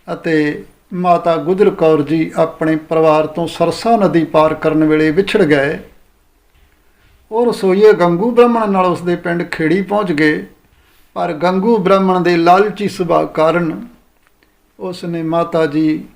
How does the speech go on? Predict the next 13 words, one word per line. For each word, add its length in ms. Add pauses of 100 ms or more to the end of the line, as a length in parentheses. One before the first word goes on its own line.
(420)
ਅਤੇ 300
ਦੋਵੇਂ 420
ਛੋਟੇ 420
ਸਾਹਿਬਜ਼ਾਦਿਆਂ 760
ਨੂੰ 180
ਮਰਿੰਡੇ 440
ਦੇ 160
ਨਵਾਬ 500
ਦੇ 160
ਹਵਾਲੇ 500
ਕਰ 180
ਦਿੱਤਾ 360 (1080)
ਅਤੇ 320